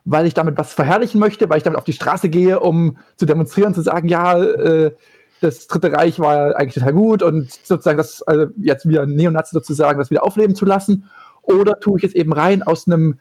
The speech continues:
äh, sexuellen Kontext, für mich als Motivation, dass ich die Uniform überhaupt habe?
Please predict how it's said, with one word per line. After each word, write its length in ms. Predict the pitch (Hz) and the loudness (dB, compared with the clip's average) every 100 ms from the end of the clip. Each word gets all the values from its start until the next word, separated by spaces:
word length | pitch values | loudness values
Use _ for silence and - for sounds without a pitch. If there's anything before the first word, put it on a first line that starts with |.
| _ | _
äh, 240 | - 151 143 | -2 0 0
sexuellen 460 | 190 190 - 208 | -2 -4 -2 -2
Kontext, 640 | 202 208 208 214 - - _ | 0 -2 -2 -2 -4 -20 _
für 140 | - | -2
mich 220 | 165 165 | 0 0
als 240 | 170 143 - | 0 -2 -2
Motivation, 540 | 185 170 175 - 190 | -2 0 -4 0 0
dass 120 | 165 | 0
ich 60 | 147 | -2
die 100 | - | 0
Uniform 360 | 175 - 175 185 | 0 0 -2 0
überhaupt 380 | 151 156 123 | 0 -2 -2
habe? 480 | 143 170 190 202 202 | -2 0 2 0 -2